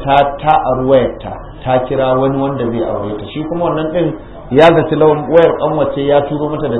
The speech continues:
text. Ka duba ka ci karo da text ka ga namiji ne yawa mace, kar ka ce matarka ta zama ƴar iska. Fara kiranta ka tambaye ta, "Na ga wani text ban gane shi ba."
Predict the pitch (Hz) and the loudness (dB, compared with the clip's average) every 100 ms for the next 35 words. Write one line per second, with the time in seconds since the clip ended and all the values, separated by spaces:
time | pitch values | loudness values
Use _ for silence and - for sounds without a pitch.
0 | - 143 - - - - - - 147 165 | -2 -2 -4 -8 -18 -20 -20 -6 2 6
1 | 175 170 190 165 135 160 156 160 175 165 | 6 4 2 4 4 4 2 0 2 2
2 | 139 120 - - 143 143 147 151 156 139 | 0 -2 -6 -2 0 2 0 0 -2 -2
3 | 135 139 139 123 110 - - - 123 147 | 0 0 2 0 -2 -6 -8 -10 -10 -8
4 | 135 110 135 135 131 123 123 - - 113 | -8 -6 -6 -4 -2 -2 -4 -12 -12 -8
5 | 110 110 107 107 107 - - - 117 117 | -6 -6 -6 -8 -8 -12 -12 -8 -6 -6
6 | - 117 113 117 - 107 110 120 113 151 | -4 -6 -6 -8 -12 -12 -10 -8 -4 0
7 | 160 170 165 120 - 104 113 113 131 120 | 0 -2 -4 -6 -6 -6 -4 -2 -2 -4
8 | 104 90 | -8 -12